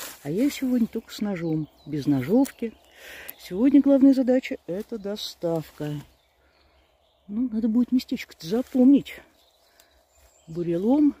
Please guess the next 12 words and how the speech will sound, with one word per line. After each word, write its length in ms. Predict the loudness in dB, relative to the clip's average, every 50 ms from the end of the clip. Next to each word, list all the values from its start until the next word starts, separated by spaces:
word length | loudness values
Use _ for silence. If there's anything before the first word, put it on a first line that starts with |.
| _ _ _ _ _ -10
поваленные 680 | -8 -6 -4 -4 -4 -4 -4 -4 -4 -2 -2 -2 -4
ели 520 | -4 -2 0 2 4 4 4 4 2 0 -4 _ _ _ _ _ _ _ _ _ _ _ _ _ _ _ _ _ _ _ _ _ _ _ _ _
с 140 | -20 -14 -10
громадными 680 | -10 -8 -4 -2 0 0 0 0 -2 -6 -6 -6 -6
корнями. 760 | -6 -6 -8 -6 -2 0 0 0 0 0 -2 -2 -4 -6 -8 -12 -16 _ _ _ _ _ _ _ _ _ _ _ _ _ _ _ _ _ _ _ _ _ -10
И 160 | -8 -6 -6
дальше 420 | -4 -4 -6 -6 -6 -8 -10 -10 -10 -12 _ -18 -14
тоже, 260 | -12 -10 -10 -10 -10
судя 220 | -10 -10 -10 -10 -10
по 100 | _ -14
всему, 260 | -10 -6 -6 -4 -4
лесоповал. 680 | -4 -4 -6 -6 -10 -8 -8 -6 -4 -4 -4 -6 -8